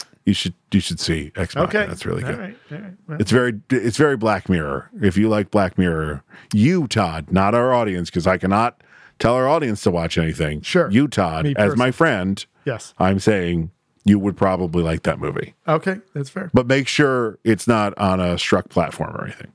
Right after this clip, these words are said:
Speaker 2: That's fair. That's fair. So my question here is,
Speaker 1: Mm-hmm.
Speaker 2: oh, and then the last thing, of course, so the, you know, the, this, uh, closing,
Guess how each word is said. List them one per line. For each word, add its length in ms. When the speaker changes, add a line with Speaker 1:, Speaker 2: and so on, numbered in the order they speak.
Speaker 2:
That's 180
fair. 280
That's 160
fair. 240
So 220
my 260
question 400
here 360
is, 300
Speaker 1:
Mm-hmm. 160
Speaker 2:
oh, 260
and 140
then 100
the 60
last 220
thing, 60
of 80
course, 200
so 120
the, 240
you 140
know, 120
the, 200
this, 360
uh, 240
closing, 580